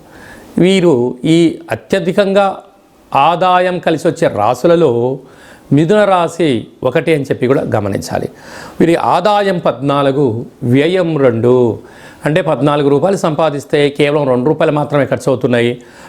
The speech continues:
పన్నెండు రూపాయలు మిగులుతున్నాయి. కనుక స్థిరాస్తులు, చరాస్తులు,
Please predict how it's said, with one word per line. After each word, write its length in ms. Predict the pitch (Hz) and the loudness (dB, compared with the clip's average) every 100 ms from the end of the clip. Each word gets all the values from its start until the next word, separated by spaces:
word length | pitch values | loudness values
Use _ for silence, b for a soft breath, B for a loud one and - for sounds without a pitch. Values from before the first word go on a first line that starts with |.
| B - | B -4
పన్నెండు 400 | 156 175 175 165 | 0 0 2 2
రూపాయలు 400 | 156 151 156 147 | 2 2 0 2
మిగులుతున్నాయి. 520 | 127 127 127 131 123 | 2 0 0 0 0
కనుక 340 | 120 113 139 185 | -2 -4 -6 -6
స్థిరాస్తులు, 800 | - - 120 120 123 - 123 123 - _ - 131 | -8 -2 0 -2 -4 -6 -6 -6 -14 _ -6 -2
చరాస్తులు, 580 | 120 120 - 131 123 | 0 -2 -2 0 0